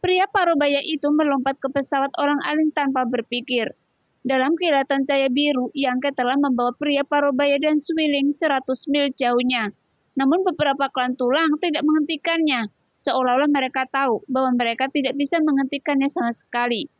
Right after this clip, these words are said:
Mereka hanya melihat punggung Yang Kai yang menghilang dan tersenyum aneh. Setelah kesadaran beberapa orang berkomunikasi beberapa saat, salah satu klan tulang mengangguk dan segera meninggalkan kota Akualan dan menuju ke laut.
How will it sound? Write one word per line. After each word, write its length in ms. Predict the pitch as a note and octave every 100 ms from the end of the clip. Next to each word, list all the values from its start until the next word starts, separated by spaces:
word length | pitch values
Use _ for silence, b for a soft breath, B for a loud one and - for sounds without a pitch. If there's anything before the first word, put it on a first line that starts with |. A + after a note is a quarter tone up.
| _ _ _ _ _ B3+
Mereka 320 | D4 D4 G4
hanya 240 | F4 E4
melihat 400 | D#4 D4+ D#4+ D#4
punggung 400 | E4 D4+ D4+ C#4+
Yang 240 | C#4+ C#4+ D4
Kai 240 | E4+ E4
yang 80 | C#4
menghilang 560 | C#4 C#4+ D4+ D4+ D#4+
dan 240 | D4+ B3+ B3
tersenyum 400 | C4 - B3 A#3+
aneh. 480 | B3 B3+ A#3+ G3+ - _ _ _ _ _ _ _ _ _ _ _ _
Setelah 380 | - B3 C4 C#4
kesadaran 640 | F4 F#4 F4 D#4 D4 D#4+ F4
beberapa 560 | D4+ C#4 C4 C4+ -
orang 240 | C#4 D#4+ C#4+
berkomunikasi 720 | C#4+ C#4 C4+ C#4+ C#4+ C4+ D#4+
beberapa 400 | C#4 C#4 C4 C4
saat, 480 | B3+ C4 - A3 -
salah 320 | _ C#4+ B3 B3+
satu 400 | C4 B3+ C4 -
klan 240 | C4+ C4
tulang 400 | C#4+ C#4+ C4+ D4
mengangguk 640 | D#4+ D#4+ D#4 D4+ C4 -
dan 160 | E4 E4
segera 320 | D#4+ C#4 C4+
meninggalkan 640 | C#4 C#4 C4 A#3+ A#3+ A#3+ B3+
kota 240 | B3+ C4
Akualan 1040 | - C#4 - C4+ A#3+ A#3+ A#3 B3 A#3 G3 - - _ _ _ _ _ -
dan 200 | E4 G4
menuju 480 | G4+ E4+ D4+ C#4+ E4
ke 160 | D4+
laut. 320 | C4 C#4 A#3